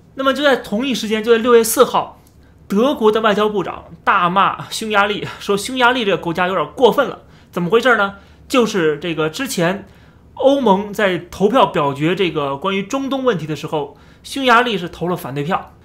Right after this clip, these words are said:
而这一次呢，是欧盟要投票表决谴责中国啊，在这个香港的问题上边，在国安法的问题上边，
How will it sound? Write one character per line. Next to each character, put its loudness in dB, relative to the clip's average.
而 4
这 0
一 0
次 -6
呢， 0
是 -4
欧 6
盟 0
要 -2
投 0
票 4
表 -2
决 -4
谴 -2
责 0
中 -2
国 -6
啊， -20
在 -6
这 -8
个 -10
香 -2
港 -8
的 -14
问 -8
题 -8
上 -6
边， -10
在 -8
国 -4
安 0
法 -10
的 -6
问 -4
题 -8
上 -6
边， -8